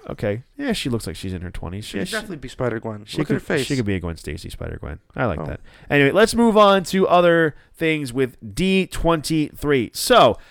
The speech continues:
Speaker 2: She was
Speaker 1: uh,
Speaker 2: fucking hot in Game of Thrones, bro.
Speaker 1: Okay, great. I believe you. <laughs> Uh, she looks very pretty. So, moving on to, uh, D twenty-three,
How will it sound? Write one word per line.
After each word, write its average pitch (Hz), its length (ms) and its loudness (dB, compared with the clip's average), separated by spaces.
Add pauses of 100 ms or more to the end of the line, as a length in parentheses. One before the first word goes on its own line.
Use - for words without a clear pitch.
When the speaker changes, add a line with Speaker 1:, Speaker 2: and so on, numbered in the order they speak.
(160)
Speaker 2:
She - 140 -6
was 151 160 4
Speaker 1:
uh, - 20 -4
Speaker 2:
fucking 120 300 -2
hot 120 200 -8
in 110 80 -14
Game 107 160 -10
of 107 80 -12
Thrones, 113 300 -8
bro. 110 320 -8
Speaker 1:
Okay, 233 360 0
great. 226 380 -4
I 160 100 -4
believe 202 420 2
you. 165 260 6
<laughs> - 40 -6 (520)
Uh, 139 240 2
she 170 180 -2
looks 165 160 2
very 185 240 -2
pretty. 165 300 -2
So, 156 440 4 (140)
moving 180 400 -2
on 160 160 0
to, 127 540 0
uh, 104 220 0
D 107 160 -4
twenty-three, 104 520 -4